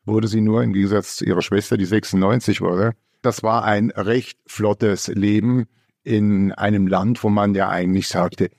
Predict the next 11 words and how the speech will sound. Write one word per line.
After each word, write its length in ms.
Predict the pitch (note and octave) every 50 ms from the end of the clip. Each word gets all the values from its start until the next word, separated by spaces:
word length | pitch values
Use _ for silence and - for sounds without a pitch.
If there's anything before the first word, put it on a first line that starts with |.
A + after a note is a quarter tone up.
| _ _ _
ja, 300 | - E2+ F2+ F#2+ G2 G2
die 160 | - G2 -
Engländer 420 | - E2+ F#2+ F#2+ G2 G2 G2 F#2+
sind 200 | - - F#2+ F2+
so 100 | - F#2
besonders 600 | E2+ F#2+ E2 F#2+ F#2+ G2+ G#2+ A2 G#2+ G#2 - - -
kontrolliert 760 | - G#2+ G#2 G#2+ G#2 G#2+ G#2 G2 G2+ G2+ G2 F#2+ F#2 -
und 320 | - - F#2+ F#2+ F2+ E2+ -
so 260 | - - F#2+ G2 F#2
distinguiert 960 | F2 - B2+ A#2+ - - A2+ G#2 G2 F#2+ F#2+ F#2+ F#2+ G2 G#2 G#2+ - - -
und 320 | - F2 F2+ F2 - -